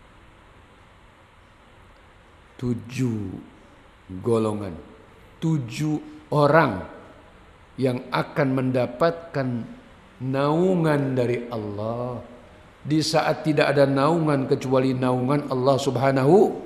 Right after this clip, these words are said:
wa taala. Siapa? Yang disebut pertama,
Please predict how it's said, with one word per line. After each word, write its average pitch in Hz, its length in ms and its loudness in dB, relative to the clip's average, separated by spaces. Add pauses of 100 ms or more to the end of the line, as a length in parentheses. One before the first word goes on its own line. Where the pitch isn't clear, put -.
(240)
wa 110 80 -6
taala. 95 460 -14 (640)
Siapa? 165 400 4 (480)
Yang 120 400 0
disebut 165 480 -4
pertama, 143 720 0